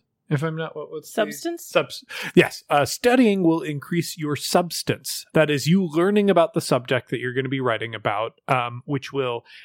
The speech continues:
Speaker 1: add dice to your dice pool when you try to make progress later on. Finally, you can socialize, and socializing is a bit of a gamble. Socializing,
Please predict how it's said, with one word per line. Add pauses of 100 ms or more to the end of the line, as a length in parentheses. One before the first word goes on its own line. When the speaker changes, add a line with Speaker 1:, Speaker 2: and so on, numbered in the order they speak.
(120)
Speaker 1:
add
dice
to
your
dice
pool
when
you
try
to
make
progress
later
on. (440)
Finally, (180)
you
can
socialize,
and
socializing
is
a
bit
of
a
gamble. (220)
Socializing,